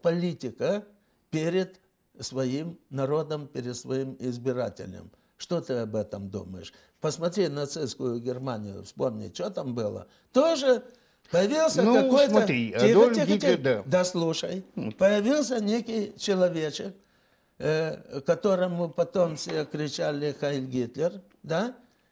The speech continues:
Speaker 1: И что сказал этот человечек? «Все наши проблемы
Speaker 2: Евреи.
Speaker 1: очень просто и ясно. Кто виноват? Евреи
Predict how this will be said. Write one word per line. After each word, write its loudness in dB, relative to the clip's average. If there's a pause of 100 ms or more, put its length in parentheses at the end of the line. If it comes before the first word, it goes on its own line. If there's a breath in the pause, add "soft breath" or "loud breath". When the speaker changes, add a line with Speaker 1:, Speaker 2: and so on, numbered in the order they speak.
Speaker 1:
И -2
что 4
сказал -2
этот -4
человечек? -8 (320)
«Все -2
наши 0
проблемы 2 (360)
Speaker 2:
Евреи. 6
Speaker 1:
очень 2
просто 6
и 2
ясно. -2
Кто 6
виноват? -2
Евреи 2